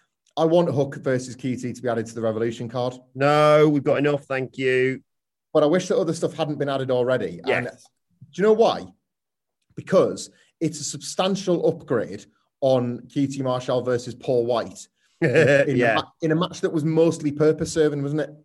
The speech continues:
Speaker 2: Yeah.
Speaker 1: It was a, it was a palate cleanser at, uh, Full Gear, was it? And it
Speaker 2: Oh,
Speaker 1: was,
Speaker 2: yeah.
Speaker 1: it was, well placed that night. I think it was either Full Gear or All Out. Well placed that night anyway. And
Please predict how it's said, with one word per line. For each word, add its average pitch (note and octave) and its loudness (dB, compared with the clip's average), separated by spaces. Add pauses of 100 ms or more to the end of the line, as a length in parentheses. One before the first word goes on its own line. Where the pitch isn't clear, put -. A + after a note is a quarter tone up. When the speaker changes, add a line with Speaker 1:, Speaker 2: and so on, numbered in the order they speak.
(280)
Speaker 2:
Yeah. A2+ -4
Speaker 1:
It - -4
was - -4
a, C3+ 2
it C#3+ -2
was C#3 -4
a C#3 -4
palate E3+ -2
cleanser A2+ -2 (420)
at, A#2+ -6
uh, A2 0
Full G3+ -2
Gear, A3 0
was A#3 -12
it? C4+ -6 (960)
And C3+ -4
it - -6 (200)
Speaker 2:
Oh, C#3+ -6
Speaker 1:
was, C#3 -6
Speaker 2:
yeah. - -6 (100)
Speaker 1:
it D3+ -6
was, C3 -12 (460)
well E3+ 2
placed F3 -2
that - -8
night. G2+ -6
I E2 -10
think G#2 -10
it C3+ -8
was D3 -8
either D3 -4
Full D3 -2
Gear B2 0
or A2 0
All G#2 0
Out. E2+ -8 (180)
Well F#3 8
placed F3+ 4
that A#2 -2
night G#2 -6
anyway. A2 -2 (340)
And A#2+ -4